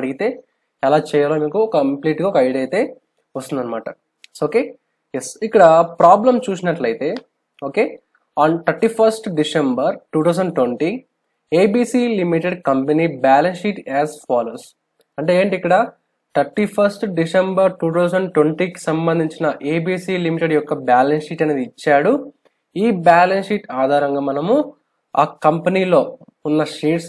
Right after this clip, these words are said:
వాల్యూ అనేది మనం కనుక్కోవాలి ఈ నెట్ అసెట్ మెథడ్ ప్రకారం. ఓకే,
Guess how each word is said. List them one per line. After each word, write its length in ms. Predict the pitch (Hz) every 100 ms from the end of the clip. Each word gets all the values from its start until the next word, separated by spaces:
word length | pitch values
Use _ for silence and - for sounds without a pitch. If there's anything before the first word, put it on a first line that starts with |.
| 143
వాల్యూ 200 | 135 127
అనేది 140 | 120 123
మనం 160 | 127 214 254 _ 139
కనుక్కోవాలి 640 | 131 127 127 117 113 120 - - - _ - 180
ఈ 40 | 202
నెట్ 340 | 165 - - 147
అసెట్ 360 | 139 - 147 139 127
మెథడ్ 260 | 123 139 180 -
ప్రకారం. 540 | 135 123 120 117 123 - - _ _ _ _ _ 131
ఓకే, 180 | -